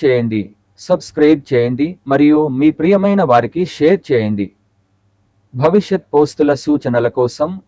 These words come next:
బెల్ చిహ్నాన్ని నొక్కడం మర్చిపోవద్దు. భవిష్యత్ వీడియోల కోసం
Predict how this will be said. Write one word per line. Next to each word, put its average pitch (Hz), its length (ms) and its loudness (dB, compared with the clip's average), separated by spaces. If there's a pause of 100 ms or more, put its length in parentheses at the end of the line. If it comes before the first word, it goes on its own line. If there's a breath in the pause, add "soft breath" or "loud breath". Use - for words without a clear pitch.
(120)
బెల్ 190 240 4
చిహ్నాన్ని 147 560 0
నొక్కడం 117 380 -4 (140)
మర్చిపోవద్దు. 110 720 -4 (1160)
భవిష్యత్ 208 560 0
వీడియోల 135 400 4 (120)
కోసం 127 300 -2